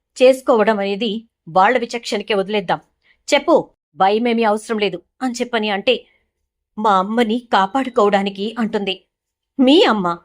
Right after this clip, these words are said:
ఎక్కడి నుంచి వచ్చింది మీ అమ్మ? హ, తను మా అమ్మ" అంటుంది జ్యోత్స్న.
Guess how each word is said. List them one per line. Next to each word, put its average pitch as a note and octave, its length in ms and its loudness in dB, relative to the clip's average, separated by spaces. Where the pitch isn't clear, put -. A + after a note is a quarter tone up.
ఎక్కడి C4+ 340 2
నుంచి C4+ 200 0
వచ్చింది G#3+ 260 -4
మీ F#3+ 260 -4
అమ్మ? F#3 200 -2
హ, A#3+ 140 2
తను G3+ 220 2
మా G3 200 6
అమ్మ" A3+ 200 2
అంటుంది G3+ 340 -2
జ్యోత్స్న. G3 440 -6